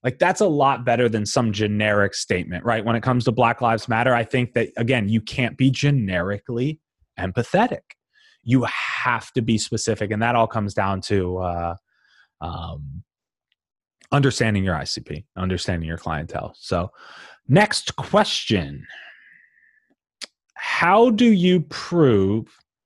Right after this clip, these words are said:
that digital marketing and growth hacking are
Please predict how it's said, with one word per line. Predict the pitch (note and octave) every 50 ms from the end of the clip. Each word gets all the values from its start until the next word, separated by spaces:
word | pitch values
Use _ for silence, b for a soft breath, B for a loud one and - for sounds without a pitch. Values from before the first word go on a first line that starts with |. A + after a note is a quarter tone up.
| _ _ _ _ _ _ _ _ _ _ _ _ -
that | A#2 A#2+ C3 C3+ C3 - A#2+ G#2+ G#2
digital | B2 D3 D#3+ D#3 D3+ F#3 G3 F#3+ F3+
marketing | D3+ C#3+ C#3 C#3 C3+ C3+ C3 - C3 B2 B2+ B2 B2 A#2
and | - A#2 A2+ G#2+ G2
growth | G#2 G2+ G#2 A2 A2 A2+ A2 -
hacking | - - - - A2+ G#2 G2+ - - G#2 G2 F#2+ F#2+
are | - - F#2+ F#2+ F2+